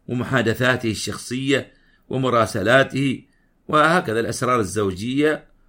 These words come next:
وكل ذلك في حدود الشرع، هذه أسرار خاصة. وهناك أيضا أسرار العامة التي تتعلق بالمصالح العليا لبلده،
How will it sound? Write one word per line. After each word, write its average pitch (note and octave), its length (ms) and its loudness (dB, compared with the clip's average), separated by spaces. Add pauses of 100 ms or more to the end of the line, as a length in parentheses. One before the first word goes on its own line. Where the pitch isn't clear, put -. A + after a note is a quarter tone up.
(160)
وكل C#3+ 360 4
ذلك D3+ 380 4
في B2+ 160 -2
حدود B2 300 0
الشرع، G#2 540 0 (580)
هذه D3+ 240 -2
أسرار C#3 440 0
خاصة. - 540 -2 (720)
وهناك F#3+ 480 4
أيضا G3 460 4 (280)
أسرار C#3 380 2
العامة E3 600 4 (1700)
التي A#2 280 -2
تتعلق D3 480 0
بالمصالح D3+ 880 2
العليا C#3 480 4
لبلده، C3 640 6